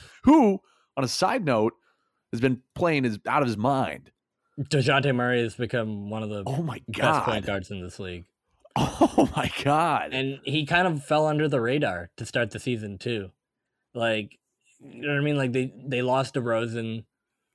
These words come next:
Speaker 1: but so everyone kind of wrote off the Spurs. And obviously, like, the Spurs aren't great, but they've been playing better of late.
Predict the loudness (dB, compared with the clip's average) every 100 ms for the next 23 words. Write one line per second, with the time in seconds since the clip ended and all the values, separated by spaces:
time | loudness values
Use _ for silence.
0 | _ -18 -2 0 0 -2 0 0 2 0
1 | -2 -2 -2 -2 -2 -2 -4 -10 -10 -6
2 | -4 -6 -6 0 2 2 2 2 0 0
3 | -4 -6 -4 -4 -4 -6 -8 -14 _ -12
4 | -6 -6 -8 _ _ _ _ _ _ _
5 | -6 0 2 2 0 2 2 4 4 4
6 | 4 2 -2 -6